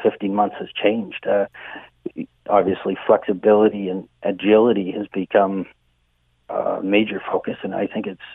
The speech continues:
it's imperative that we, we keep those types of considerations in for every new design we do. But, uh, you know, things like assigned seating, hot desking, innovation space, uh, office sharing, and then just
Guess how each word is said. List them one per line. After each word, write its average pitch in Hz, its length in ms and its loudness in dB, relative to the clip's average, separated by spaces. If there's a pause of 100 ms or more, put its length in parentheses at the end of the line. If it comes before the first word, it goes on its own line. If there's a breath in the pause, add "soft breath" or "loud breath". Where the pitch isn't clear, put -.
(400)
it's - 160 -10
imperative 104 680 4
that 101 160 -4 (480 loud breath)
we, 98 340 0
we 95 160 -2
keep - 240 -2 (420)
those 104 280 4
types - 240 0
of - 100 -14
considerations 95 800 0
in 101 160 -8
for 92 180 2
every 101 260 6
new 95 200 -8
design 98 420 -4
we 95 120 -8
do. 101 360 -4 (480 loud breath)
But, 98 260 4
uh, 101 300 4
you 113 120 2
know, 101 140 2 (200)
things 101 180 2
like 101 160 4
assigned 101 480 0 (100)
seating, 101 440 0 (100)
hot - 360 2
desking, 101 560 0 (440 soft breath)
innovation 101 640 4
space, 101 380 2 (220)
uh, - 300 -4 (220)
office 104 360 2 (120)
sharing, 104 440 2 (500 loud breath)
and 104 120 4
then 104 160 2
just 104 160 -2